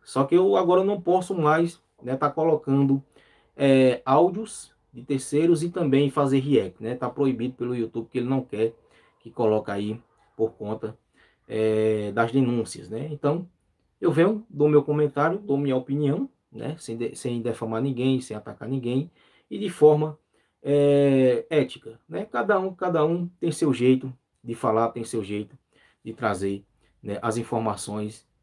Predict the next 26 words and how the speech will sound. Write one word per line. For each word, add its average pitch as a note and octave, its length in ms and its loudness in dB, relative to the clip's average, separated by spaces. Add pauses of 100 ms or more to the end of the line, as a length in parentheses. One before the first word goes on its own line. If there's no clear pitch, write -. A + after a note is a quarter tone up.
(120)
do B2+ 140 -10
seu G#2+ 260 -4
jornalismo G#2+ 800 -4
através G#2+ 440 -2
aqui G2+ 360 -8 (460)
do A2+ 180 -4
YouTube, A2 540 0
né? C3+ 260 -8 (300)
E C3 120 -4
a D3 60 2
gente C#3+ 220 -2
respeita C3 600 0 (240)
a C#3 120 -4
todos, G2+ 320 -8
né? A2 140 -8
Todos, A#2 440 -8 (560)
é, A2+ 800 2 (1000)
todos D#3+ 460 0 (380)
que C#3 100 -8
trabalham C#3 540 2
no C#3+ 60 2
YouTube, A#2+ 380 -2
né? A2+ 100 -4
Todos A#2 240 -8
os - 60 -20
parceiros A2+ 680 -4